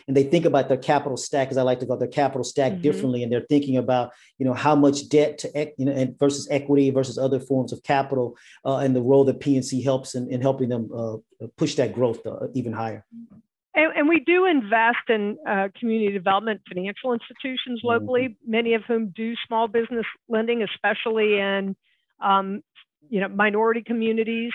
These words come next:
Speaker 2: And, uh, I think that, you know, for us, that's a way to help businesses that can't yet access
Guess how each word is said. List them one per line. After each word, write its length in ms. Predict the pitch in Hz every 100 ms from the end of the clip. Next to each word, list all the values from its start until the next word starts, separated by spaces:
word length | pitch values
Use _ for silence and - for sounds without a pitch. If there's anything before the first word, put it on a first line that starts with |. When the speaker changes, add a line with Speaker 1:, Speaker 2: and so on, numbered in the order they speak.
| - -
Speaker 2:
And, 460 | 226 190 196 196 196
uh, 320 | 190 190 185 _ _ _ _ 294 320 285 _ -
I 140 | 233
think 320 | 269 277 226 -
that, 180 | 240 247 -
you 100 | 220
know, 120 | 220 -
for 140 | 240
us, 200 | 262 247 - -
that's 260 | 226 -
a 80 | 233
way 460 | 208 220 220 214 202 -
to 340 | 208 208 202
help 300 | 185 240 240 _
businesses 640 | 226 202 214 202 - 196 190 -
that 260 | 190 185 -
can't 260 | 254 220 - -
yet 160 | 214 - -
access 520 | 196 190 - 208 202